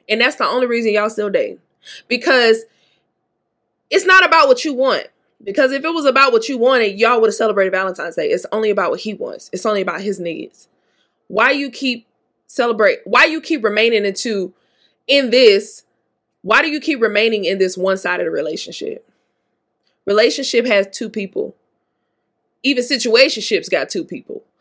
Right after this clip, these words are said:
But only one person is being fed in this relationship, and you know that.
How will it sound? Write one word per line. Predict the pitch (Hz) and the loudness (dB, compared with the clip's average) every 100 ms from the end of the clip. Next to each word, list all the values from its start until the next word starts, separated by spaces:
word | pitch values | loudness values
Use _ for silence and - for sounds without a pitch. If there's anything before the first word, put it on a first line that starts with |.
| _ _ _ _ _ _ 160 | _ _ _ _ _ _ -2
But | 214 190 | 0 2
only | 240 233 | 0 0
one | 208 233 | 0 0
person | 233 240 226 196 | 0 -2 0 -2
is | 185 | -4
being | 185 185 175 | -2 -4 -4
fed | - 196 180 | -2 0 0
in | 165 | -4
this | 165 | -6
relationship, | 170 170 180 - - 139 | -4 -2 -4 -8 -10 -8
and | 170 180 | -8 -6
you | 196 | -4
know | 180 170 | -2 -2
that. | 113 - | -4 -8